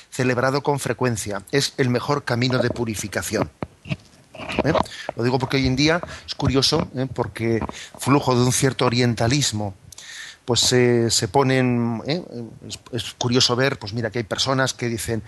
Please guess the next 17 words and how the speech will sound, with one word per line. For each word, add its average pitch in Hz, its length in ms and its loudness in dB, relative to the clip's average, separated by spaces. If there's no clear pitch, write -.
"Yo 127 180 2
no 131 140 4
voy 123 240 4
a, 110 320 4
eh, 123 80 0
voy 127 180 2
a 120 80 4
ser, 120 340 4
eh, 117 380 4
pues, 113 500 -2
eh, 110 400 0
vegetariano 120 880 2
y 110 60 -2
no 113 160 -2
sé 107 160 -4
qué", 147 260 2
y, 110 180 0